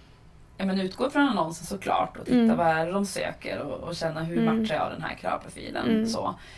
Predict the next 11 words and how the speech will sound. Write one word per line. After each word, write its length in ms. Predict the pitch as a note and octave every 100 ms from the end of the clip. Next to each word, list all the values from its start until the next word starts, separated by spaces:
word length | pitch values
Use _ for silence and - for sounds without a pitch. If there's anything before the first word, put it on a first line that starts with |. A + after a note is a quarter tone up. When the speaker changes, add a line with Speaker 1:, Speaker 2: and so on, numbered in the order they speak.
| - -
Speaker 1:
Eh, 220 | F3 E3+ E3
men 80 |
att 160 | F#3 F#3
knyta 300 | - F#3+ F#3+
an 280 | - A3 G3+
till 160 | - E3
C 240 | F3 E3+ F3+
V:t, 180 | G3+ - -
att, 180 | - -
Speaker 2:
Mm. 440 | A3 G#3+ G#3 G3+ F#3 - -
Speaker 1:
eh, 500 | - E3 D#3+ - -